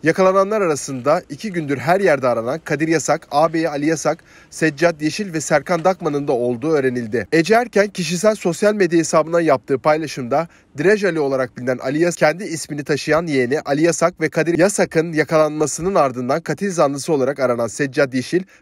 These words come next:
ve Serkan Dakman'ın da bulunması için çağrı yapmıştı. Ece Erken, Seccad Yeşil'in cinayet gecesi Fatih Sipahi'nin evinde kaldığını belirttiği paylaşımının ardından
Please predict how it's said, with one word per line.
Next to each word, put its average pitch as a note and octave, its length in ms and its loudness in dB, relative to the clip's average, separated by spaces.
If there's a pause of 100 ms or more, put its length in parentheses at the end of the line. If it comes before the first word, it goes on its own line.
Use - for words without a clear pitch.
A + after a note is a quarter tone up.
ve D#3 60 0
Serkan D#3+ 440 0
Dakman'ın D#3 380 0
da C3+ 120 -2
bulunması D3+ 380 -2
için F3 180 -10
çağrı C#3+ 300 2
yapmıştı. A2+ 580 -4 (280)
Ece C#3 220 0
Erken, E3+ 380 2
Seccad D#3 480 0
Yeşil'in D#3+ 340 -6
cinayet D3 380 0
gecesi A#2+ 340 -8
Fatih D3 360 -2
Sipahi'nin D#3 500 0
evinde D3 320 -2
kaldığını C#3+ 480 0
belirttiği C3 360 -4
paylaşımının C#3+ 560 -2
ardından A#2+ 520 0